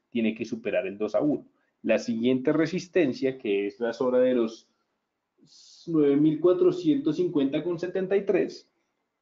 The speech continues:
está muy cercana. Entonces, no sé. Yo, la verdad, eh, creo que la operación ya se dio acá. Este sería otro patrón operativo. Eh, lo veo alcista, pero yo personalmente no tomaría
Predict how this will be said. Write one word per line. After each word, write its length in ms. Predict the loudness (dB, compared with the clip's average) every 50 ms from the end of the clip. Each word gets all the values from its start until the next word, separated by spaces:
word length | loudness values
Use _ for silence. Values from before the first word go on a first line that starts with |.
| _ -8
está 440 | -8 -8 -2 2 4 4 4 4 2
muy 380 | -4 -2 0 4 4 4 4 2
cercana. 680 | 2 0 0 0 0 0 0 0 0 -2 -6 -16 _ _ _ -20
Entonces, 640 | -18 -8 -6 -4 -4 -4 -6 -8 -8 -8 -10 -18 _ _ _ _ _ _ _ _ _ _ -8
no 100 | -8 -8
sé. 220 | -8 -8 -12 -16 _ _ _ _ _ _ _ _ _ -10
Yo, 240 | 0 2 4 6 6
la 80 | 6
verdad, 560 | 6 6 4 6 6 6 6 6 4 0 -8 -18 -20 _ -8
eh, 240 | -4 -4 -4 -4 -2
creo 220 | 0 0 0 0
que 80 | 2 2
la 100 | 2 2
operación 500 | 2 0 0 -2 -2 -2 -4 -6 -6 -2
ya 200 | 0 0 0 0
se 100 | 0 -4
dio 220 | -2 -2 0 0
acá. 340 | 0 0 -2 -8 -10 -10 -12 _ _ _ _ _ _ _ _ _ _
Este 260 | -8 -8 -8 -8 -2 -2
sería 220 | 2 2 4 2
otro 260 | 2 2 -2 -2 0
patrón 320 | 0 0 0 0 -4 -4 -4
operativo. 600 | -4 -2 -2 -2 -2 -2 -4 -8 -8 -8 -10 -16 _ _ _ _ _ _ _ _
Eh, 500 | -16 -12 -12 -10 -10 -8 -8 -8 -8 -6 -4
lo 220 | 0 2 2 4
veo 300 | 4 4 4 6 6 4
alcista, 580 | 4 2 0 -2 -4 -4 -4 -6 -8 -8 -10 -10 _ _ _ _ _ _ _ 0
pero 220 | 2 2 4 2
yo 500 | 2 0 -2 0 2 2 2 0 -4 -14 -10 _
personalmente 720 | 0 0 2 2 0 0 0 0 0 -4 -6 -4 -4 -4
no 220 | -2 -2 -2 -2 -2
tomaría 540 | -2 -2 -2 -2 -2 -2 -4 -6 -6 -8